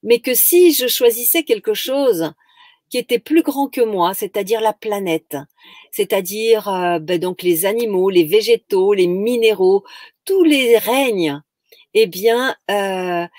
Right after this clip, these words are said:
j'allais être aspirée par ça et ça allait me dépasser, ça allait, euh, m'apporter un grand plaisir et moi, j'allais surtout apporter aussi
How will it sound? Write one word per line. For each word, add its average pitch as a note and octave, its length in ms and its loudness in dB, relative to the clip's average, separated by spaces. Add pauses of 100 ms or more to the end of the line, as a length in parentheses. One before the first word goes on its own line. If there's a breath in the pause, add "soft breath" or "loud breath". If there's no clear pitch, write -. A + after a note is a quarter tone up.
(380 loud breath)
j'allais A3 540 2
être - 280 -4 (320)
aspirée D4+ 640 -2
par - 180 -8
ça - 340 -2 (460 loud breath)
et B3 240 2
ça A#3 220 0
allait A#3+ 180 2
me A3 140 2
dépasser, F3+ 720 -4
ça G#3 180 -2
allait, A#3+ 300 2 (400 loud breath)
euh, G3 260 -2
m'apporter A#3+ 880 -4 (420 loud breath)
un F#3+ 220 -6
grand A#3+ 300 -8
plaisir G#3+ 680 -6
et G#3 100 4
moi, B3 240 0
j'allais G3+ 380 -2 (100)
surtout - 580 -8
apporter - 600 -4
aussi F3+ 400 -6